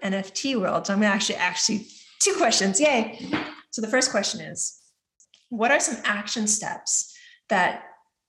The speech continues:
those people you know in the real estate world can take to jump into the N F T world?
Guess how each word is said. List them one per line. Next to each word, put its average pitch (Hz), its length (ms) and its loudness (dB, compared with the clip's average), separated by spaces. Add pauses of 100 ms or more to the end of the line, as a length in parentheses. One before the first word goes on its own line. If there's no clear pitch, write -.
(160)
those 226 760 2
people 196 340 -4
you 196 300 2
know 160 380 0
in 165 180 -6
the 170 100 -2
real 185 220 0
estate 190 360 -2
world 160 480 -8 (140)
can 180 160 -8
take - 400 -8 (320)
to 202 80 -10
jump 170 240 -4
into 208 160 -6
the 240 100 -8
N 208 120 -4
F 226 100 -6
T - 240 -6
world? - 440 -10